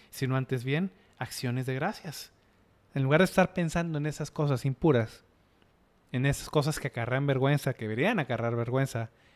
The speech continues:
aquellas cosas que deshonran a Dios, los cristianos deberíamos estar pensando en lo puro. Al contrario, dice el apóstol Pablo, hay ciertas cosas que no deberíamos ni pensar ni decir, ni siquiera.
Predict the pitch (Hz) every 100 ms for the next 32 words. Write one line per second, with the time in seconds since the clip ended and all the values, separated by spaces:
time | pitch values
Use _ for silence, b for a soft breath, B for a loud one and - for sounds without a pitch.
0 | b b 131 135 156 - 147 160 - 117
1 | - 135 151 135 135 139 139 - - b
2 | b b b - 127 131 139 139 160 143
3 | 127 143 135 - 151 147 123 127 127 -
4 | 214 254 135 _ _ _ _ _ _ _
5 | _ 131 - 147 165 226 160 147 165 147
6 | 151 156 190 190 135 139 175 - 175 180
7 | 156 170 147 139 165 165 160 170 - B
8 | B 147 135 135 123 131 147 180 160 131
9 | 117 165 190 131 - 117 120 170 175